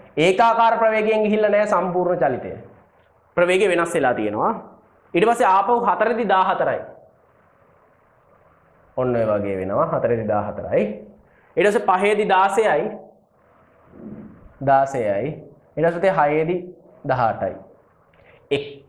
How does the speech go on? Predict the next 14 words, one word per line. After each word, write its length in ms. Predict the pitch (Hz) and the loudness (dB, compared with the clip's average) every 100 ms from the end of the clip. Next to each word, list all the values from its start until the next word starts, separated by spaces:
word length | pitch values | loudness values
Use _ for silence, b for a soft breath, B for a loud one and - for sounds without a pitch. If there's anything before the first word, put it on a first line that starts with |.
| - _ | -20 _
ඒකාකාර 600 | 139 165 214 214 220 220 226 | 2 2 4 2 2 0 2
ප්‍රවේගයෙන් 460 | 220 220 226 226 | 2 2 2 0
ගියා 220 | 226 226 | 2 2
නම් 180 | 240 226 | 0 -2
දිගටම 380 | 170 190 226 233 | -2 -2 0 -2
පුතේ 260 | 240 285 285 | -2 -2 -2
තනි 200 | 208 240 | -2 2
සරල 280 | 254 247 | 2 2
රේඛාව 380 | 240 233 269 269 | 0 2 2 2
මෙන්න 200 | 220 226 | 0 0
මේ 140 | 214 233 | 2 2
විදිහට 280 | 247 269 277 | 2 0 2
එන්න 220 | 233 214 | 0 0
ඕනේ. 240 | 147 - | -2 -4